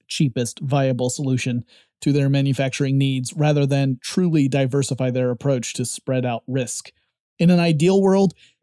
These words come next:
we would see supply chains that are as robust as the internet is. Should one part of the supply chain falter, you would be able to route around it with minimal disruption.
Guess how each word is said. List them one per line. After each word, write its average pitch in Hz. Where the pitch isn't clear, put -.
we 170
would 175
see 170
supply 156
chains 151
that 156
are 151
as 147
robust 135
as 139
the 160
internet 180
is. -
Should 143
one 147
part 151
of 147
the 143
supply 156
chain 156
falter, 196
you 165
would 165
be 156
able 165
to 160
route 156
around 175
it 151
with 143
minimal 151
disruption. 147